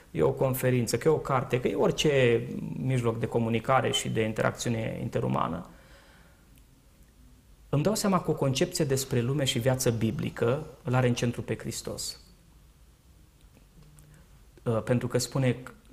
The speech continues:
„Când va veni Duhul Sfânt, va lua din ce este al meu și vă va descoperi.” Și Hristos trebuie să fie, fie punctul focal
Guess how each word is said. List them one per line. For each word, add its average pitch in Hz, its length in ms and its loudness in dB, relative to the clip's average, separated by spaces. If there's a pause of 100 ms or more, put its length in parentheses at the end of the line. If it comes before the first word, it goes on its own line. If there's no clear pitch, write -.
„Când 120 160 0
va 117 60 2
veni 127 180 2
Duhul 131 180 0
Sfânt, 127 220 0
va 120 100 2
lua 123 160 2
din 120 120 0
ce 131 100 -2
este 127 180 -2
al 113 100 2
meu 120 160 2
și 117 140 -6
vă 113 60 -6
va 113 120 -2
descoperi.” 110 560 -4
Și 127 260 -6 (320)
Hristos - 380 2
trebuie 160 220 2
să 143 100 0
fie, 143 300 0
fie - 200 -4
punctul 147 360 -2
focal 127 580 -2